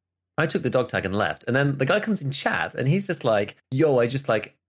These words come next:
heisted the whole kit there. Like, the dude had a slick." And I was like, "Hang on a sec, but, like, if you, if you, if you heisted his stuff, how did you know to come to my chat? You didn't take the dog tag."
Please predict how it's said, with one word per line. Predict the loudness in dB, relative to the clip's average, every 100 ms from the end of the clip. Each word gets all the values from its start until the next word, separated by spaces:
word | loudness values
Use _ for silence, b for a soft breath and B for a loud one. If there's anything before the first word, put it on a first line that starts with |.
| _
heisted | -2 -2 -2 -4 -2
the | 0
whole | 0 0
kit | -2 -2 -2
there. | -4 -4 -6 -6
Like, | -4 -4 -4
the | -4
dude | -2 0 0
had | 0
a | -4
slick." | -4 -2 -2 -2 -10 _ _ _ _ _ -2
And | 2
I | 0
was | 0 -2
like, | -2 -2 -6 _ _ _ -4
"Hang | 0
on | 0
a |
sec, | 0 -4 -6 -6
but, | 0
like, | 0 2
if | -2
you, | -4 -4
if | -4
you, | -2 -4 -8 -16 _ _ _ _ _ _ _ _ _ -4
if | 0
you | 2
heisted | 2 0 0
his | -6 -4
stuff, | -2 0 -2
how | -2 0
did | 0 -2
you |
know | -2 -4
to | -2
come | -4
to | -2
my | 0 0
chat? | -2 -4 -4 -4
You | -2
didn't | -4
take | -4 -8
the | -2
dog | -2 -2
tag." | -6 -8 -8